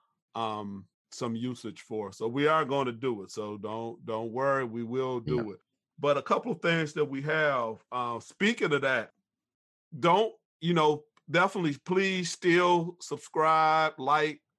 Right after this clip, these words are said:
Speaker 1: comment, talk to us on all our forms of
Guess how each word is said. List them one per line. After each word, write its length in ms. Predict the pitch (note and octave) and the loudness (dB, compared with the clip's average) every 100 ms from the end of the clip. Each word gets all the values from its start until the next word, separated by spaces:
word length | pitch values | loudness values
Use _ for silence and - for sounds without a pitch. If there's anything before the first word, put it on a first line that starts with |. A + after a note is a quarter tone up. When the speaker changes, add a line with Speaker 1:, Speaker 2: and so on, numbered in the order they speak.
| _ | _
Speaker 1:
comment, 600 | - E3 E3 D3+ D#3+ E3 E3+ _ | 0 4 4 4 0 -2 -4 _
talk 340 | E3+ E3 - - | 0 2 0 -2
to 280 | D#3+ D#3 | 0 2
us 220 | D#3+ E3 - _ _ _ _ _ - | 2 0 -6 _ _ _ _ _ -2
on 320 | C#3 C#3+ C#3 - | 2 2 0 -2
all 440 | C3 C#3+ D3+ D3+ | 0 2 2 2
our 140 | D3 C#3 | 0 -2
forms 480 | - D3+ D3 C#3+ D#3 | -2 -2 -2 -2 -4
of 300 | C3 B2 | -4 -4